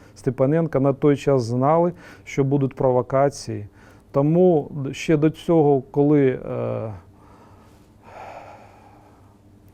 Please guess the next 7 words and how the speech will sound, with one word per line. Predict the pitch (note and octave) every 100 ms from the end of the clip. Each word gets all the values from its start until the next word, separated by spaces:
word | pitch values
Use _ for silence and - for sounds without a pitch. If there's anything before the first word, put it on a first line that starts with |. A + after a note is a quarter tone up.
| -
ця | - C#3+
особа, | C3+ - C3+ B2 B2+
я | C3 B2+
іншою | B2+ A#2+ B2+
не | B2
можу | B2 B2 A#2 A#2
сказати, | - B2+ A#2+ A2+